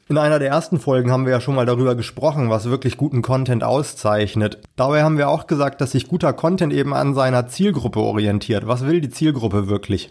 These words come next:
Aber wenn's konkret darum geht, mit dem Content bei Google zu ranken, kann man sicherlich nochmal ergänzen, dass Google lange Texte durchaus mag.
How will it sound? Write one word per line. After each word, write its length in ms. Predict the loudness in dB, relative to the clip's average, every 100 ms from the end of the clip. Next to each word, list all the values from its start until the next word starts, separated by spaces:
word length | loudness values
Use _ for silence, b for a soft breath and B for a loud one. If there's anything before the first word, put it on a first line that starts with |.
| _
Aber 180 | 0 2 2
wenn's 160 | 0
konkret 440 | 0 -2 0 0 0
darum 300 | -2 0 0
geht, 220 | 0 0
mit 80 | -2
dem 140 | 0
Content 380 | 0 0 0 0
bei 140 | -2
Google 360 | -2 -2 -2 -2
zu 140 | -2 0
ranken, 560 | 0 -2 0 -2 -2
kann 160 | -2 0
man 180 | 0 0
sicherlich 340 | 0 0 2
nochmal 280 | 2 2 2
ergänzen, 420 | 2 -2 -2 -2
dass 180 | -2 -2
Google 260 | 0 2
lange 280 | 0 0 -2
Texte 380 | -2 -4 -2 -2
durchaus 500 | 2 0 2 0 0
mag. 460 | 0 0 0 -2